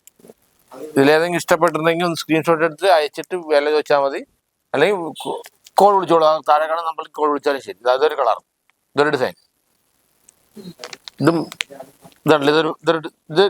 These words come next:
കളർ ചെ-, കുറച്ച് മുമ്പ് കാണിച്ച കോഫിയുടെ കളർ ചേഞ്ച് ഡിസൈൻ, സെയിം ഡിസൈൻ ആണ്, കളർ ചേഞ്ച്.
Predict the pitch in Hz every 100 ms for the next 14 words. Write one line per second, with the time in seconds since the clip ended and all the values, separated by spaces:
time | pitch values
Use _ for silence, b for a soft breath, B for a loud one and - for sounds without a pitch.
0 | 180 170 170 160 165 175 170 165 160 143
1 | 151 180 165 190 160 160 - 160 151 147
2 | 139 135 107 _ _ _ _ _ _ _
3 | _ _ _ _ - - - 143 170 160
4 | 170 165 170 151 147 143 120